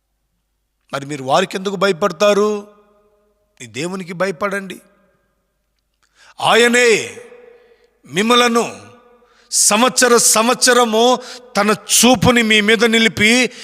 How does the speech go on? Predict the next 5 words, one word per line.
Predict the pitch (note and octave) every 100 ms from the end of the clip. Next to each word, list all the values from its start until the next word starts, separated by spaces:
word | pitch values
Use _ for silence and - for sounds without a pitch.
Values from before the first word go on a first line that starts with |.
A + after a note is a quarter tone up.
| -
విజయ | D3 D3+ F#3 C4 C4
పదములో | C4 A#3+ A#3+ A#3 A#3+
నడిపింప | G#3+ G#3 A3+ B3 A#3+ E3+ A#3+ G3+ - -
సమర్థుడు, | - - A3 A#3+ B3+ F3+ B3 B3+
శక్తివంతుడు | B3 - A#3 A3 D4 C4+ C4+ G3+ C4+ B3 D#3 A2